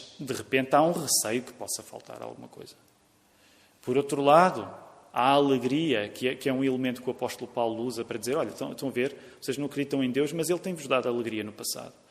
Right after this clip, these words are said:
A alegria é uma coisa que eu acho que qualquer pessoa, ident-, id-, id-, independentemente de ter convicções re-, religiosas agora, consegue dizer, eh,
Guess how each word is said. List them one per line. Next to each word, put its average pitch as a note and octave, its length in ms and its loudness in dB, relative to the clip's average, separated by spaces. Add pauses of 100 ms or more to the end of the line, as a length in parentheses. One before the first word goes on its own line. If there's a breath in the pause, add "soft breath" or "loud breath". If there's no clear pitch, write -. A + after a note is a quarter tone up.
(160 soft breath)
A F3 80 -2
alegria C#3+ 280 4
é C#3 40 4
uma D3+ 100 0
coisa E3 240 0
que E3+ 100 -2
eu E3 80 2
acho D#3+ 140 0
que - 80 -12
qualquer F3+ 320 -2
pessoa, B2+ 320 -2
ident-, D3 380 -2 (100)
id-, C3 320 -8
id-, B2+ 340 -12
independentemente D3 840 -6
de - 60 -20
ter A#2+ 240 -4 (220 loud breath)
convicções A2 520 -10
re-, G#2+ 560 -14
religiosas G#2 440 -10
agora, G#2+ 220 -6
consegue C3+ 460 -4
dizer, C#3 340 -2 (1200 loud breath)
eh, A#2+ 380 -14